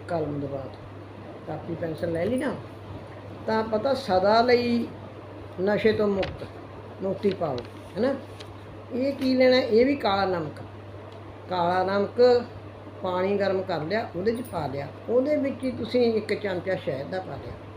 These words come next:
ਹੈ ਨਾ। ਉਹ ਸ਼ਹਿਦ ਵਾਲਾ ਪਾਣੀ ਸਮਝਿਆ ਕੋਸਾ, ਤੇ ਉਹ ਨਸ਼ੇ ਵਾਲੇ ਨੂੰ ਪਿਆ ਦਿਓ। ਉਹ ਜਦੋਂ ਤੁਸੀਂ ਪੰਜ ਸੱਤ ਦਿਨ ਰੋਜ਼ ਹੀ ਪੀਓਗੇ ਨਾ,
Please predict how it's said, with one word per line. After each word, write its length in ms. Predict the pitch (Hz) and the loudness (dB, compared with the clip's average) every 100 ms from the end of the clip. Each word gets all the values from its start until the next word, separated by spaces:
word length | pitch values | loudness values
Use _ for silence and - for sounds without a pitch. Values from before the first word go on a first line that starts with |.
| - - - 214 | -14 -14 -6 -2
ਹੈ 40 | |
ਨਾ। 140 | 311 285 - - - - - - - - - - | -2 -4 -8 -8 -8 -10 -12 -12 -14 -14 -10 -4
ਉਹ 380 | 269 254 269 | 2 10 10
ਸ਼ਹਿਦ 300 | 269 240 226 | 10 6 2
ਵਾਲਾ 220 | 262 277 262 | 4 4 4
ਪਾਣੀ 540 | 262 233 240 254 226 - | 2 4 6 6 4 -2
ਸਮਝਿਆ 320 | 214 254 269 269 - - - - - - - - | 0 2 4 0 -2 -12 -14 -14 -14 -14 -10 0
ਕੋਸਾ, 440 | 208 208 247 330 - - - - - | 0 2 2 2 -2 -10 -14 -14 2
ਤੇ 160 | 226 254 - | 4 4 6
ਉਹ 140 | 247 | 6
ਨਸ਼ੇ 340 | 277 208 - 226 | 8 4 4 4
ਵਾਲੇ 220 | 220 220 | 6 4
ਨੂੰ 140 | 226 | 2
ਪਿਆ 220 | 220 170 135 | 2 0 -2
ਦਿਓ। 140 | 117 - - - - - - - - - - - - - - - - | -6 -12 -14 -14 -14 -14 -14 -14 -14 -14 -14 -14 -14 -14 -14 -12 -4
ਉਹ 80 | 226 | 0
ਜਦੋਂ 120 | 247 | 0
ਤੁਸੀਂ 200 | 233 269 | 4 2
ਪੰਜ 340 | 262 220 202 | 2 2 2
ਸੱਤ 260 | 202 226 208 | 2 0 -2
ਦਿਨ 220 | 202 226 | 0 2
ਰੋਜ਼ 280 | 202 220 247 | 6 6 8
ਹੀ 160 | 262 240 | 6 6
ਪੀਓਗੇ 420 | 214 190 190 214 | 4 2 2 4
ਨਾ, 240 | 262 262 | 4 2